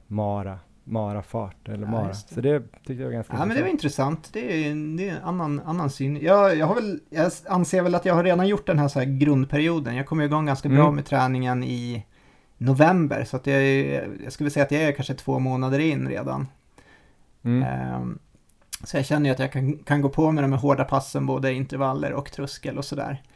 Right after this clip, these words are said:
Speaker 2: Men det är ju, det är intressant hur man ska lägga upp de här fjorton veckorna som är kvar på bästa sätt, för det känner jag kanske inte att jag har så här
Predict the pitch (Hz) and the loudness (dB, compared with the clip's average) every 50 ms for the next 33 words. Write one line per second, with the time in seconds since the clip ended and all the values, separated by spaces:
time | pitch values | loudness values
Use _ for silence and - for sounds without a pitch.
0 | - - _ _ - - 135 139 156 160 165 165 170 170 165 156 156 165 170 147 | -20 -20 _ _ -6 0 2 4 6 6 6 4 4 2 0 2 2 2 2 2
1 | - 175 - 208 220 226 - - 190 220 226 202 - - 156 156 147 165 196 202 | 0 2 2 2 2 2 2 2 2 2 2 0 0 0 -2 0 0 0 -2 0
2 | - 185 156 143 131 - 143 135 131 - 139 139 135 - - 139 135 131 139 139 | 0 0 0 0 0 0 -2 -2 -2 -2 -4 -4 -4 -2 -2 -2 -2 -2 -2 -4
3 | 131 - 185 190 170 135 - 135 131 123 - - 143 135 202 156 - - - 143 | -2 2 4 4 4 4 0 -4 -4 -6 -6 -6 -4 -2 -2 -2 -2 -4 -6 -2
4 | 165 196 196 - - 147 139 143 139 139 - 135 - 139 135 135 165 160 - - | 2 2 2 2 2 0 0 0 -2 0 -2 -2 -2 -2 -4 -4 -4 -6 -6 -6
5 | - - 131 - - - 127 | -6 -6 -6 -8 -8 -8 -8